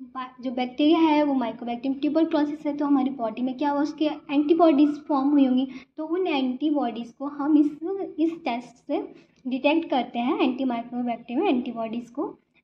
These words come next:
And हमारा synovial fluid हम देखेंगे, synovial fluid को examine करेंगे and cold abscess को हम examine करेंगे। जो pus form हो जाता है, उस पब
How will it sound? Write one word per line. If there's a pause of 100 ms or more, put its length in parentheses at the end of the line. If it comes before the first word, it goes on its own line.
(140)
And
हमारा
synovial
fluid
हम
देखेंगे,
synovial
fluid
को (300)
examine
करेंगे
and (440)
cold
abscess
को
हम
examine
करेंगे।
जो
pus
form
हो
जाता
है,
उस
पब